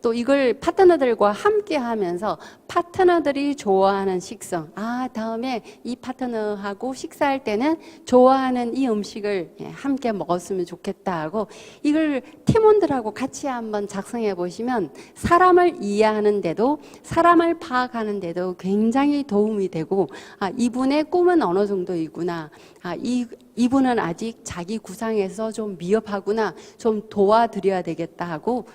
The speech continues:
그럼 함께 여행을 하면서, 여행을 해보면 또 다른 여행지가 생각이 나고 하거든요. 자, 이걸 미리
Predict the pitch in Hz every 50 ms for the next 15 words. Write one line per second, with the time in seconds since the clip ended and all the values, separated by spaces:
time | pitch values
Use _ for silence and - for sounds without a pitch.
0 | - - - 214 202 190 185 - - - 277 269 262 - 233 208 175 185 185 190
1 | 226 262 269 269 262 254 240 233 220 196 190 190 - 202 175 170 196 214 254 294
2 | 311 320 330 320 320 311 339 330 330 320 302 302 302 - - 381 392 381 370 349
3 | 349 349 330 269 208 185 190 196 196 196 190 190 175 170 170 - - 226 220 214
4 | 208 196 185 175 165 151 151 151 165 165 165 170 196 196 202 196 185 165 165 180
5 | 233 311 - - - - - - - - - 196 170 - 254 302 311 320 349 349
6 | 349 269 - - - - - - 226 226 269 285 294 294 302 320 320 233 - -